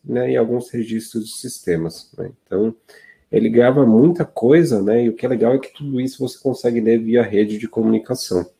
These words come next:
Tá? Então, você consegue ler só aquilo que você precisa, né? Apesar de ele ter todo o histórico de todas as variáveis, você pode ler só o que você precisa pra fazer uma análise específica daquela variável.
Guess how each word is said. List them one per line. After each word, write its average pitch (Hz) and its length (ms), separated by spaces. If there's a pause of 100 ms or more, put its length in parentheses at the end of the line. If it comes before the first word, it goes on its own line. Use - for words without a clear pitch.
(560)
Tá? 90 140
Então, 95 220
você 98 240
consegue 123 420
ler 120 160
só 139 300
aquilo 147 340
que - 120
você 139 200
precisa, 113 540
né? 87 140
Apesar 98 340
de 117 100
ele 110 120
ter 95 340
todo 120 220
o 127 40
histórico 95 640
de 85 160
todas 107 280
as - 40
variáveis, 95 720 (500)
você - 140
pode 127 300
ler 127 140
só 123 220
o 131 40
que - 80
você 143 100
precisa 131 540
pra - 140
fazer 131 280
uma 131 140
análise 113 480 (260)
específica - 640
daquela 110 400
variável. 104 480